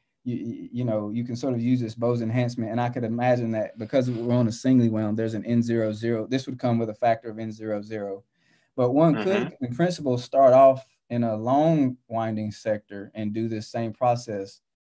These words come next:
Speaker 1: And maybe you would get some one over, uh, some one over factor, I don't know. Or, um, a-, and it's, yes, uh, uh,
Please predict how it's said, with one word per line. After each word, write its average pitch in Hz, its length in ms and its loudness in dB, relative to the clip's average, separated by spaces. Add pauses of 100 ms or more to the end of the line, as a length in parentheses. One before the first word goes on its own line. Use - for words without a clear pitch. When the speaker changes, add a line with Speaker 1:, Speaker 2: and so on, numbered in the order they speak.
(460)
Speaker 1:
And 117 180 -2
maybe 147 300 2
you 131 220 4
would 120 160 -2
get 123 200 -2
some 123 380 -2
one 127 220 2
over, 120 580 0 (500)
uh, 107 340 0 (220)
some 117 340 -2
one 131 240 4
over 127 280 2
factor, 101 480 -2
I 113 140 2
don't 113 140 0
know. 104 380 -4
Or, 104 380 -2 (520)
um, 104 500 -4 (180)
a-, 110 120 -10
and 127 260 0
it's, 123 160 -2
yes, 113 480 0
uh, 120 220 -6 (260)
uh, 107 300 -4